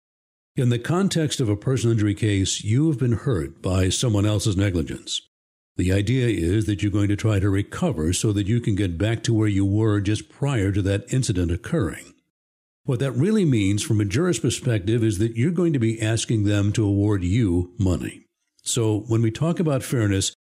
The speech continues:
we're talking about six people that you don't know. Those six people hear evidence and make a unanimous decision that will decide what the fair value is. When you're the one that's hurt, you have a good idea what you think it's worth.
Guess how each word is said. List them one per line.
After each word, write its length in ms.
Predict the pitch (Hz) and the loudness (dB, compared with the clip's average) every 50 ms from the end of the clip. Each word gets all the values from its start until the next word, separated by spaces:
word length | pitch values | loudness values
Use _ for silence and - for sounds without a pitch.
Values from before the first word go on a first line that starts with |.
| _ _ - | _ _ -2
we're 120 | 117 107 | -2 -2
talking 400 | 95 - 131 135 117 - 127 110 | 0 0 -2 -2 0 0 0 0
about 260 | 104 92 92 92 95 | 2 0 0 -2 -2
six 400 | - - - - 160 160 - - | -2 -4 -4 -2 -4 -4 -4 -6
people 400 | - - 151 143 - - - 80 | -6 -4 -4 -4 -4 -4 -4 -4
that 200 | 76 76 80 78 | -2 -2 -2 -2
you 140 | 80 95 101 | 0 0 0
don't 240 | 98 92 90 90 85 | 0 0 0 0 0
know. 420 | 87 90 85 73 - 57 57 - _ _ _ _ _ | 0 0 0 -2 -4 -8 -14 -18 _ _ _ _ _
Those 360 | _ - 87 98 117 139 - | _ -2 0 0 0 0 0
six 240 | - 143 135 127 - | -2 -2 -2 -4 -4
people 300 | - 143 131 113 123 123 | -4 -2 -2 0 0 0
hear 200 | 107 101 95 101 | 0 2 2 0
evidence 480 | 110 117 110 120 135 147 139 - - - | 0 0 0 0 0 0 -2 -4 -4 -2
and 160 | - 117 110 | -2 0 2
make 180 | 110 110 110 117 | 2 2 0 0
a 40 | |
unanimous 600 | 101 92 104 98 101 104 113 135 147 160 165 127 | 0 0 0 0 2 2 2 2 0 0 -2 -2
decision 640 | - - 180 - - 202 180 131 95 85 73 76 78 - _ _ _ _ _ _ | -2 -2 -2 -2 0 0 0 0 0 -2 -4 -4 -8 -10 _ _ _ _ _ _
that 160 | - 117 117 | -4 -4 0
will 120 | 101 110 107 | 0 0 0
decide 640 | 110 110 - - - - 151 123 101 87 92 92 85 | 0 -2 -2 -2 -2 -2 -2 0 0 0 0 0 0
what 260 | 85 107 113 107 - | 0 0 -2 -2 -2
the 100 | 104 95 | -4 -4
fair 280 | - - - 104 104 101 | -2 -2 -2 0 0 0
value 440 | 87 82 87 78 82 85 85 95 107 | 0 0 0 0 2 2 2 0 0
is. 540 | - 113 120 104 73 57 53 50 - - - - _ _ _ _ _ _ _ _ - | 0 0 0 0 -2 -4 -8 -8 -8 -10 -10 -14 _ _ _ _ _ _ _ _ -8
When 220 | - - 65 69 | -8 -8 -4 -2
you're 160 | 87 113 135 | -2 0 2
the 80 | 117 110 | 2 2
one 160 | 107 110 - | 2 2 0
that's 160 | 151 151 - | 0 -2 -2
hurt, 300 | - 175 170 113 95 87 - _ _ _ _ _ | -4 -2 0 0 -2 -4 -6 _ _ _ _ _
you 180 | - 110 147 | -2 0 0
have 120 | 156 135 110 | 2 2 0
a 60 | 104 | 0
good 200 | 85 87 123 113 | 0 0 0 0
idea 500 | 107 104 101 98 82 80 113 117 104 95 | 0 0 0 -2 -2 0 0 2 2 0
what 200 | 90 101 98 85 | 0 -2 -2 0
you 100 | 92 92 | -2 -2
think 260 | 87 - - 113 101 | -2 0 -2 -2 -2
it's 180 | 80 67 - - | -2 -4 -2 0
worth. 420 | 107 120 101 73 - - - - | 0 0 0 0 -4 -10 -18 -20